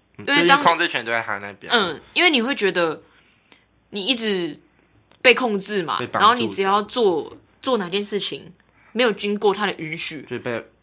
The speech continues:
Speaker 1: 暴力处理啊，
Speaker 2: 对啊，
Speaker 1: 或是什么之类的。
Speaker 2: 你就会被，你就会被骂，或者是被，被打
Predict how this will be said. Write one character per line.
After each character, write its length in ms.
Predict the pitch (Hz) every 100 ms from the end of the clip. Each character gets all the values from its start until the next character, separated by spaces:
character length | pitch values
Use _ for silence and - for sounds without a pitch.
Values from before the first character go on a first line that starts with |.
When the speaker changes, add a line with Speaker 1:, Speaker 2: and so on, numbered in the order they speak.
| _ _ -
Speaker 1:
暴 160 | 135 117
力 240 | 117 107 - _
处 220 | - 98
理 160 | 92 95
啊， 160 | - -
Speaker 2:
对 100 | 214
啊， 80 | 190
Speaker 1:
或 40 |
是 60 | 180
什 0 |
么 0 |
之 0 |
类 80 | 185
的。 40 |
Speaker 2:
你 60 | 180
就 120 | 226
会 80 | 233
被， 320 | 226 196 -
你 100 | 202
就 160 | 196 262
会 60 |
被 160 | 247 240
骂， 200 | 233 185
或 260 | 180 220 185
者 60 |
是 120 | 208
被， 380 | 190 214 180 147 -
被 120 | 214
打 380 | 190 170 - -